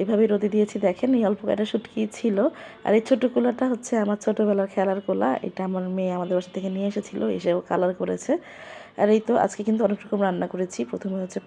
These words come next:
কুমড়া দিয়ে আমি, আহ, চিংড়ি মাছ রান্না করেছি, আর এই যে আর কিছু চিংড়ি মাছ হচ্ছে আলাদা করে রেখে দিয়েছি, এগুলো উঠিয়ে রাখবো। আর পোয়া মাছ রান্না করেছি হচ্ছে সিম দিয়ে।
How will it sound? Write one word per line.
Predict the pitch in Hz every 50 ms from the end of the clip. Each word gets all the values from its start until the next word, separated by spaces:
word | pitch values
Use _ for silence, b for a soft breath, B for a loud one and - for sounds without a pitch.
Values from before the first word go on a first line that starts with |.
| - -
কুমড়া | - 185 185 175 180 175 -
দিয়ে | 190 185 180
আমি, | 185 175 175 185 202
আহ, | 208 - - - - - - - - - 170 175 175 -
চিংড়ি | 202 196 196 196
মাছ | 202 208 - 202
রান্না | 190 196 190 180
করেছি, | - 190 196 190 - - - 277 302 - - -
আর | - - -
এই | 180
যে | - - 240 277 - B B B B B
আর | - 185
কিছু | 175 196 190 196 190 -
চিংড়ি | 196 190 185 196 190
মাছ | 190 190 196 196
হচ্ছে | 190 185 - - 202
আলাদা | 180 180 170 185 185 -
করে | 196 190 185
রেখে | 185 185 - 196 180
দিয়েছি, | 196 190 196 -
এগুলো | 185 180 185 185 185
উঠিয়ে | 185 - - 190
রাখবো। | 185 185 190 190 185 202 277 339 B B B B B B B
আর | - 175 170 180 -
পোয়া | - 214 208
মাছ | 208 214 214 208 -
রান্না | 202 190 190 185 185 -
করেছি | 190 196 190 - - 196
হচ্ছে | 190 185 - - 196 185
সিম | - - 214 214 208 208 208 190
দিয়ে। | 196 - 180 240